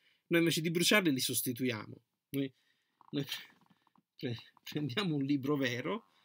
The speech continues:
e lo sostituiamo con uno finto, eh?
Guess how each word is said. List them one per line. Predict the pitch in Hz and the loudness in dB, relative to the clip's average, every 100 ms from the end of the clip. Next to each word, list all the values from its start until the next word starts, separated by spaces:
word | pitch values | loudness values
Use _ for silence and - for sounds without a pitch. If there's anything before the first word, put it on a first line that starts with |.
| _ | _
e | - | -2
lo | 165 | 0
sostituiamo | 170 165 190 160 170 165 170 156 | 0 0 -2 0 2 4 2 0
con | - 156 | 2 4
uno | 151 | 4
finto, | 143 117 107 101 113 117 - - | 2 -2 -4 -6 -8 -10 -12 -6
eh? | 156 | -4